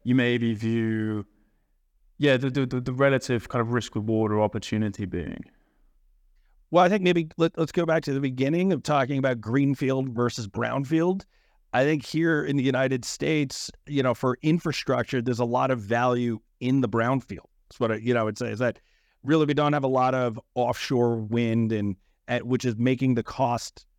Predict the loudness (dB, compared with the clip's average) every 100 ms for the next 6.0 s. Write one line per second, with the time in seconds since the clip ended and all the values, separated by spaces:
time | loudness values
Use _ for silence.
0 | _ -4 0 0 0 0 0 -2 -4 -2
1 | 0 0 0 0 2 0 0 0 0 0
2 | -2 0 2 2 0 0 0 0 0 -2
3 | _ _ _ _ -2 0 0 -2 0 0
4 | -2 -2 -2 0 -2 -4 _ -2 0 0
5 | 0 0 0 0 2 2 2 0 -4 -6